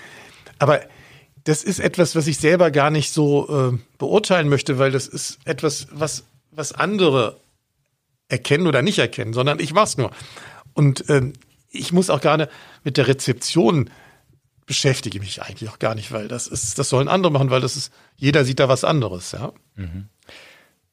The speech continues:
Speaker 2: Bei Ihren Bildern achten Sie ja auch viel drauf, dass oft ein bisschen Hintergrund zu sehen ist. Ähm,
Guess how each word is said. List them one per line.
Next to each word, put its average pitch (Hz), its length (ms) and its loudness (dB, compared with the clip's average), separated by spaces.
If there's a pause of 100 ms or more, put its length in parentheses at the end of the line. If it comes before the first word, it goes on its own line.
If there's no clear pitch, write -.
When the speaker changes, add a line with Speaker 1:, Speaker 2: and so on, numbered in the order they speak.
(340)
Speaker 2:
Bei 101 160 2
Ihren 117 260 0
Bildern 131 360 2
achten 127 260 -2
Sie 120 140 -2
ja 110 120 4
auch 110 220 0
viel 127 300 0
drauf, 113 320 4
dass - 440 -4 (120)
oft - 240 -6
ein 110 40 -2
bisschen 120 220 2
Hintergrund 104 580 2
zu - 120 -10
sehen 80 200 -6
ist. 82 280 -8
Ähm, 90 480 0